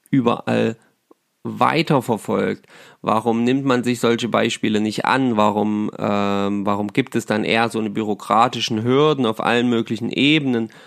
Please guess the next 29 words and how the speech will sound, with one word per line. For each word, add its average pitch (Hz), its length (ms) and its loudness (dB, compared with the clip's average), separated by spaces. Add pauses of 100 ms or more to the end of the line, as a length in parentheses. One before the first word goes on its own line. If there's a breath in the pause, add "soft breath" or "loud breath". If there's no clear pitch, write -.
(280 loud breath)
Und, 117 540 0
ähm, 110 440 -2 (800 loud breath)
warum 117 320 2
zählt 113 400 2
halt 113 220 0
immer 110 400 2
bei, 101 480 2
bei 95 260 0
allem, 104 420 0 (320 loud breath)
was 104 200 -6
man 107 140 2
heutzutage 104 540 0
ja 104 120 0
so 98 140 -6
gerne 101 340 0
hört, 110 260 2 (260)
die, 107 1200 -6
die, 107 300 -2
der - 160 0
Umweltschutz, 113 640 2
der 95 140 2
Umweltschutz, 107 560 0
wir 107 80 2
müssen 104 560 -2
die 107 100 0
Umwelt 107 420 2
schützen, 104 360 -2
et 101 160 -2
cetera. 104 480 4